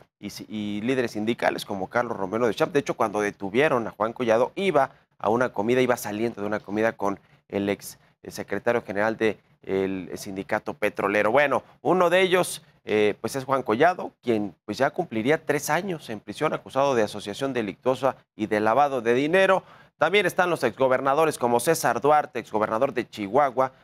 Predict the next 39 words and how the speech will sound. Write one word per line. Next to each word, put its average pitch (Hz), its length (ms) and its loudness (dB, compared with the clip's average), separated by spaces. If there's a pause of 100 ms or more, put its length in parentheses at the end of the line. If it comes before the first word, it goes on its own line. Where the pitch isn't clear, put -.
(120)
detenido 127 480 2
el 156 220 2
ocho 180 320 0
de 123 80 2
julio 156 360 2
del 117 160 4
dos 110 160 0
mil 147 140 0
veinte 156 260 2
por 107 200 -2
desfalco 135 600 0 (200)
al 104 180 0
erario 147 340 2
por 113 140 -4
seis 107 240 -4
mil 147 180 4
millones 131 440 2
de 107 100 2
pesos 175 480 0 (300)
y 110 100 -4
desvío 117 320 2
de 139 80 4
doscientos 127 380 -2
cincuenta 120 380 0
millones 117 360 0
de 110 80 -4
pesos 120 320 -4
para 104 220 -2
financiar 101 400 -2
la 120 80 0
campaña 113 400 -4
electoral 107 420 -2
del 110 180 -2
pri 160 320 -2 (280)
en 104 120 -6
el 98 120 -2
dos 98 180 -8
mil 139 180 0
quince. 175 460 0